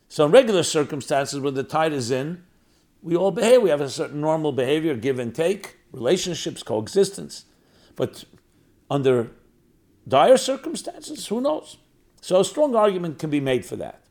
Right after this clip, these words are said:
But then you also see unbelievable acts of nobility, of kindness, of generosity, of virtue, of selflessness,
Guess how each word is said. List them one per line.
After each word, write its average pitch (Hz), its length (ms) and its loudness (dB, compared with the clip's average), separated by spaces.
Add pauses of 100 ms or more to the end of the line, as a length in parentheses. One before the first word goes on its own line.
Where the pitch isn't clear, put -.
(680)
But 110 120 -8
then 160 160 0
you 180 80 -4
also 160 280 -6
see 139 500 -8 (1200)
unbelievable 135 960 -10 (520)
acts 131 300 -10
of 113 160 -6
nobility, 113 560 -6 (640)
of - 160 -10
kindness, 123 580 -8
of 90 100 -20
generosity, 107 840 -6 (360)
of 101 120 -8
virtue, 143 300 -4
of - 140 -10
selflessness, - 840 -8